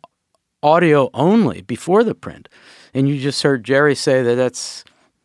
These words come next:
you know, his experience of the audio was later, you know, once in a while. But in this case, we only have the audio. So does that,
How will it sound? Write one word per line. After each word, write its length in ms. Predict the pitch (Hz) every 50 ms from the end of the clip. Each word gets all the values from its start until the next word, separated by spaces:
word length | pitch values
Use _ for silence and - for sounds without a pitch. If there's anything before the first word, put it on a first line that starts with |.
| _ _ _ _ _ _
you 100 | - 123
know, 180 | 110 92 98 - - - - - - - - _ _
his 200 | - 165 139 131
experience 640 | 127 - - - - 156 165 160 151 147 123 - -
of 140 | 123 107 107
the 240 | 117 113 110 107 - _ _ _ _ _ _ _ _ _ _ -
audio 520 | 123 131 139 143 143 135 127 123 113 110
was 540 | 117 117 113 117 110 101 92 - - - - _ _ -
later, 560 | 110 117 120 156 220 247 220 - 92 98 95
you 100 | 98 123
know, 120 | 117 104 98
once 340 | 107 123 131 139 135 - 156
in 80 | 143
a 60 | 135
while. 400 | 127 131 135 160 202 208 135 98
But 180 | 95 120 98 -
in 160 | 139 131 147
this 180 | 196 254 247 -
case, 360 | - 175 135 117 131 - - - - _ _
we 160 | - 131 151 -
only 300 | 170 208 220 214 196 185
have 240 | 185 185 175 156
the 220 | 143 156 143 139 - _ _ _ _ _ _ _ _ -
audio. 520 | 196 240 277 320 302 - 73 71 - - _ _ _ _ _ _
So 320 | - - 160 147 147 143 - _ _ _ _
does 160 | - 151 127
that, 240 | 185 180 170 175 -